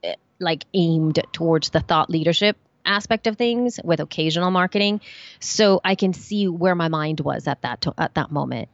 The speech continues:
I can see when I discovered a specific thought or a specific book or a specific article or a specific conversation. And that again brings me back to,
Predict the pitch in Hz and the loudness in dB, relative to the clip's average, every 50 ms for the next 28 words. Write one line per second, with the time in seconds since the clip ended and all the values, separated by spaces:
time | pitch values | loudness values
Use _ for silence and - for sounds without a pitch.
0 | _ - - - - 180 180 208 202 190 - - 208 202 196 165 170 185 175 180 | _ -20 -10 -4 -2 0 4 4 2 2 2 2 4 4 6 6 6 4 4 4
1 | 180 180 - 175 170 156 170 165 - - - 165 165 156 160 147 147 135 127 - | 2 0 0 -2 -2 -2 -2 -6 -6 -4 -2 0 0 0 0 -2 -2 -4 -6 -6
2 | - 170 160 - - - 143 - 160 147 - 143 - - - 131 131 127 127 135 | -6 -6 -6 -6 -8 -12 -8 -6 -4 -4 -4 -6 -6 -6 -6 -6 -4 -6 -6 -8
3 | - - - - - 156 156 147 - - - - - 147 - 147 139 - _ _ | -12 -14 -10 -4 0 0 0 0 -2 -4 -6 -6 -6 -6 -6 -6 -6 -6 _ _
4 | - 135 131 - _ - - - _ _ - - - - - 190 170 165 165 160 | -4 -4 -4 -6 _ -20 -20 -20 _ _ -20 -20 -14 0 4 6 6 6 6 6
5 | 160 - - 170 160 - - - 165 - 170 - 160 151 - - 156 151 147 147 | 4 2 0 0 -2 -2 -4 -8 -6 -6 -4 -4 -6 -4 -2 0 0 0 0 0
6 | 143 - 147 147 139 135 - - 190 170 165 165 143 160 160 - - 160 - - | -2 -2 0 0 0 0 2 4 4 6 6 4 4 2 0 -2 -6 -8 -6 -6
7 | - 151 - - - 156 143 139 143 - - 139 135 - - 147 143 - - - | -6 -6 -6 -4 -2 -2 0 0 -2 -2 -2 -2 -2 -2 -4 -4 -6 -6 -10 -16
8 | - - - 170 170 165 170 165 165 160 160 147 139 185 185 190 190 170 160 156 | -10 -4 0 2 2 4 4 2 2 2 0 0 2 2 4 4 4 4 4 2
9 | 151 156 - - 165 160 160 160 147 151 160 160 147 - 170 180 170 160 151 151 | 0 -2 -2 0 0 2 2 0 -2 -2 -4 -2 0 0 0 2 2 2 0 -2
10 | - _ - - 175 160 156 156 151 151 151 | -4 _ -6 -2 0 0 0 0 0 -2 -4